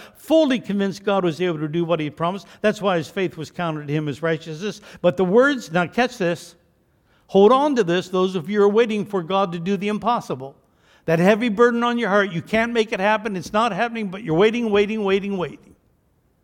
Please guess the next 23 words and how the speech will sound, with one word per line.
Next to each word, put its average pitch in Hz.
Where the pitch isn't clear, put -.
Notice 202
what 247
he 247
says, 156
"But 202
the 214
words 240
it 247
was 208
counted 254
to 202
him 220
were 202
not 240
written 240
for 190
his 294
sake 160
alone, 135
but 233
for 240
ours 233
also. 175